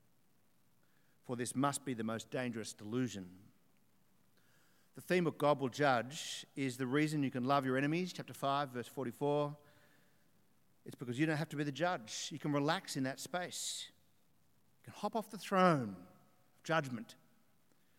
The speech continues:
In fact, Paul goes even further. The Apostle Paul says, "I do not even judge myself," for those who are self-critical. He says, "That doesn't make me innocent."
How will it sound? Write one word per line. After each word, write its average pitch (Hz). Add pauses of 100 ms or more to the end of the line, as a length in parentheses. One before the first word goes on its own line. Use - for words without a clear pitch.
(880)
In -
fact, 127
Paul 185
goes 127
even 123
further. 160
The -
Apostle 147
Paul 135
says, 123
"I 135
do 131
not 139
even 131
judge 131
myself," 151
for 131
those 123
who 135
are 113
self-critical. 120 (840)
He 139
says, 139
"That 240
doesn't 202
make 170
me 131
innocent." 185